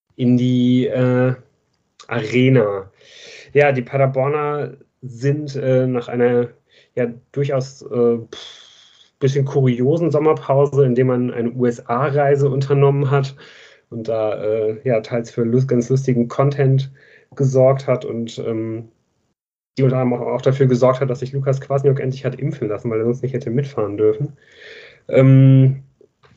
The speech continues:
ja, danach ist man, ähm,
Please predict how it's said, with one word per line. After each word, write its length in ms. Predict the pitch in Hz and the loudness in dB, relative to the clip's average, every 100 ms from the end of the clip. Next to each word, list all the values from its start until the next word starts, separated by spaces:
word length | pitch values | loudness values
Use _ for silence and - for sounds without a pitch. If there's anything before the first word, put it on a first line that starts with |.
| _ _ _ | _ _ _
ja, 340 | 131 127 120 110 | -2 0 0 -2
danach 300 | 127 120 123 | -2 -2 -4
ist 120 | 139 | -6
man, 400 | 156 143 135 131 123 | 0 2 2 2 2
ähm, 640 | 131 127 127 123 131 | 2 4 4 2 0